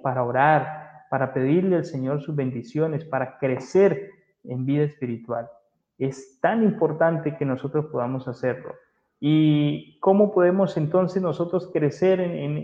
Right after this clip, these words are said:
en, en eso? Bueno, aferrándonos de las promesas maravillosas que el Señor ha hecho. Segunda de Pedro uno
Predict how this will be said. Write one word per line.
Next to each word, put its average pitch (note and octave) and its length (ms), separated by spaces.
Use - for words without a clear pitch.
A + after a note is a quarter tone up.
en, D3 400
en C#3+ 160
eso? F3 260
Bueno, C#3+ 360
aferrándonos G3+ 1000
de C#3 120
las C3 160
promesas G#3 500
maravillosas D3 640
que C#3 120
el C3+ 40
Señor B2+ 440
ha C3 100
hecho. - 380
Segunda E3+ 360
de F3+ 60
Pedro E3+ 280
uno F3 520